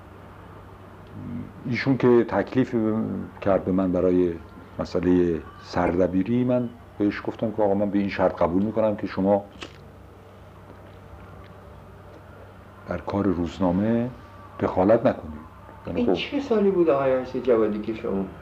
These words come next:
Speaker 2: این قضایایی که می‌فرمایید با روزنامهٔ اطلاعات حدوداً؟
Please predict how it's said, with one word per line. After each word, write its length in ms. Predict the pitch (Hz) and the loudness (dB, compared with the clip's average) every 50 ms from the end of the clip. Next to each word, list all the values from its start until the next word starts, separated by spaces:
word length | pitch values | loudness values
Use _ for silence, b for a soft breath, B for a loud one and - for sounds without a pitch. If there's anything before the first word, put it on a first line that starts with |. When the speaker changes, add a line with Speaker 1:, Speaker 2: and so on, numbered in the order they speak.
| - - - | -18 -14 -8
Speaker 2:
این 220 | - 107 104 101 98 | -6 -4 -2 0 0
قضایایی 440 | 95 92 95 95 92 90 90 87 | 0 0 0 0 2 2 2 0
که 120 | - - 92 | 0 -2 -2
می‌فرمایید 560 | 90 90 87 - 87 87 85 82 85 85 87 - - - | -2 -2 2 2 2 2 2 0 -2 -2 -4 -4 -4 -2
با 80 | 95 | 0
روزنامهٔ 400 | 95 90 87 85 85 85 82 82 | 0 0 0 -2 -2 -2 -2 -2
اطلاعات 440 | 82 82 - 95 85 85 85 90 90 - - - - - - - - - - - - - - - - - - - - - - - - - - - - | -2 -2 -2 0 2 2 2 2 0 -4 -10 -14 -16 -16 -16 -18 -18 -18 -18 -16 -16 -16 -16 -16 -16 -16 -16 -16 -18 -18 -16 -18 -16 -18 -14 -8 -4
حدوداً؟ 420 | 107 104 101 101 98 101 101 104 | -4 -2 0 0 2 4 4 2